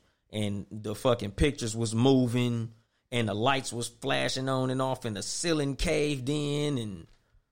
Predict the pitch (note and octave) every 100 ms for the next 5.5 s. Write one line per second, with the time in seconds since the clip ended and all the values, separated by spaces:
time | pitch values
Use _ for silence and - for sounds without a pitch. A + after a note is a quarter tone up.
0 | _ _ G2+ G#2+ G#2 G2 G#2+ G2+ G2+ G2+
1 | G2+ B2 D#3+ D#3 C3 A#2+ G#2+ - _ _
2 | _ _ _ D2+ - D3 D#3 D3+ D3+ D#3
3 | C3+ C3+ - C3 B2 A#2 D3+ E3 D3+ D3
4 | B2+ - D#3+ C#3 - D#3 D3+ A#2+ G#2+ -
5 | F#3+ D#3+ - -